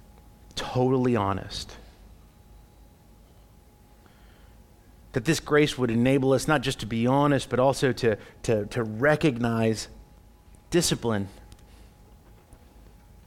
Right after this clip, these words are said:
And in the midst of that discipline, that we would find, uh, hope and assurance that, that the work that you began in us, that you will complete.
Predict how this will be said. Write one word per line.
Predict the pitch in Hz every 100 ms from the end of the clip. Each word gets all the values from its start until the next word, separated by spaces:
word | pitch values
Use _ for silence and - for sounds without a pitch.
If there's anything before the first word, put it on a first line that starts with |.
| - _ _ - - - - - - - - _ - - -
And | 151
in | 156
the |
midst | 147 180 -
of | 127
that | 135
discipline, | 131 143 120 135 127
that | 120 127
we | 143
would | 127 123 - -
find, | - 143 139 135 117 - -
uh, | 107 107 - - -
hope | - - 151 151 - 113
and | 107
assurance | 98 - - 151 123 107
that, | - 110 - - -
that | 113
the | 120
work | 113 135 175 160
that |
you | 127 135
began | 120 110 107 131 147
in | 156
us, | 165 -
that | 117
you | 120 143
will | 151
complete. | 113 117 110 - - 151 147 98 -